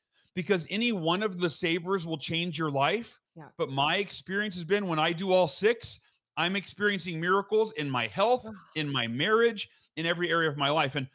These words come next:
Speaker 1: I really believe that sums up, you know, the Miracle Morning and the savers and, and how it can transform anybody's life, even whether you're, you're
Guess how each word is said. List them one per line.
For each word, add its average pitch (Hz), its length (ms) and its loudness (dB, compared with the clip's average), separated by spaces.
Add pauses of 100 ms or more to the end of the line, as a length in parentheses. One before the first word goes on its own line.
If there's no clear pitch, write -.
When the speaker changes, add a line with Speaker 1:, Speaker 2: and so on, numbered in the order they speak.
Speaker 1:
I 143 60 2
really 214 220 0
believe 165 320 -2
that 151 320 2
sums 170 520 -2
up, 160 320 2 (320)
you 151 80 -4
know, 151 100 0
the 143 100 -4
Miracle 180 360 2
Morning 175 380 0
and 147 100 -4
the 143 60 -2
savers 151 640 -4
and, 131 160 -4 (180)
and 139 100 -8
how 143 200 4
it 151 100 -2
can 147 100 -6
transform 147 560 -4
anybody's 180 460 0
life, 131 300 0
even 202 240 -2
whether 185 280 2
you're, 170 280 2 (380)
you're 156 280 -2